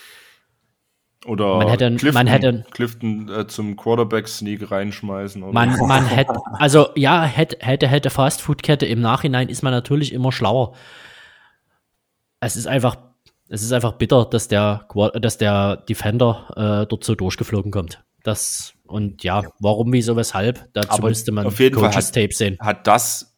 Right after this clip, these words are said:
Speaker 1: nie und, uns das Spiel verloren. Weil bis dahin lagen wir nach wie vor in Führung.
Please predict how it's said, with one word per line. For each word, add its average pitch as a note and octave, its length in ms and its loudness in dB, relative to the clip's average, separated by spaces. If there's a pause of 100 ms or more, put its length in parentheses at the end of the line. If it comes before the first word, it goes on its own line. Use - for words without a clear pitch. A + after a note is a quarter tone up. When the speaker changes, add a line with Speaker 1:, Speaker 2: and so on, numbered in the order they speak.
Speaker 1:
nie G#2 200 -4
und, A2 300 -12
uns A2 240 -8
das F#2+ 140 -6
Spiel F#2 280 -8
verloren. E2 380 -10 (440)
Weil F#2 120 -4
bis F#2 160 -6
dahin A#2 320 6
lagen F#2+ 280 2
wir F#2 80 -2
nach F#2 220 0
wie A2 80 -6
vor F#2+ 240 -8
in F2 100 -14
Führung. F#2 440 -8